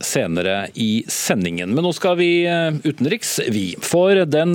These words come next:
multinasjonale investeringsbanken Credit Suisse er, eh, i hardt vær etter en stor bestikkelsesskandale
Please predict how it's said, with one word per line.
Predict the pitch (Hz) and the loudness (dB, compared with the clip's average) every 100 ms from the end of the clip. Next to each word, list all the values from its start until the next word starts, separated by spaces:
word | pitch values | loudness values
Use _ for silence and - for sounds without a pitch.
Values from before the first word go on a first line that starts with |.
| 170 | 4
multinasjonale | 151 120 131 123 - 135 123 139 | 2 0 -2 -2 0 2 2 2
investeringsbanken | 135 143 113 95 104 - 117 107 147 147 - | 0 0 0 0 -2 -2 -2 0 0 0 0
Credit | 127 170 - | 0 0 -2
Suisse | - 247 - - | 0 0 -2 -4
er, | 123 127 127 | -2 0 0
eh, | 127 127 120 113 95 | 0 0 0 -2 -2
i | 87 | -2
hardt | 87 - - 120 | -2 -4 -2 2
vær | 170 190 - - | 2 0 -4 -6
etter | - 117 104 | -6 -4 -2
en | 107 | -2
stor | - 101 92 90 | -2 -2 0 0
bestikkelsesskandale | 143 - 92 92 110 - 110 101 98 107 | -2 -2 -4 -4 -4 -2 0 2 2 2